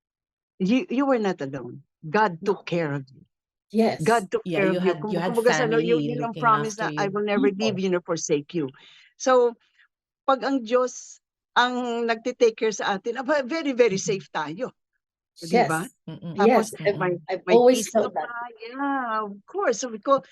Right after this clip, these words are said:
Speaker 1: so, you know,
Speaker 3: Mm.
Speaker 1: in the ministry, if you, if you,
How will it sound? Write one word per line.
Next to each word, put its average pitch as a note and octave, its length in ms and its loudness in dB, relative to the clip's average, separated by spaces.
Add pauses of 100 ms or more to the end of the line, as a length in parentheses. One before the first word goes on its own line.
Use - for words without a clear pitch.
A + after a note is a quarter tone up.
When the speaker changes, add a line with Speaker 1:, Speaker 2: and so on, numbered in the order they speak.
(140)
Speaker 1:
so, C#4+ 400 4
you C#4+ 160 0
know, B3+ 320 2
Speaker 3:
Mm. - 80 -8 (160)
Speaker 1:
in C#4+ 160 2
the A#3+ 160 0
ministry, B3+ 800 0 (480)
if B3 160 0
you, A#3+ 320 0
if A3+ 240 0
you, G#3 480 -4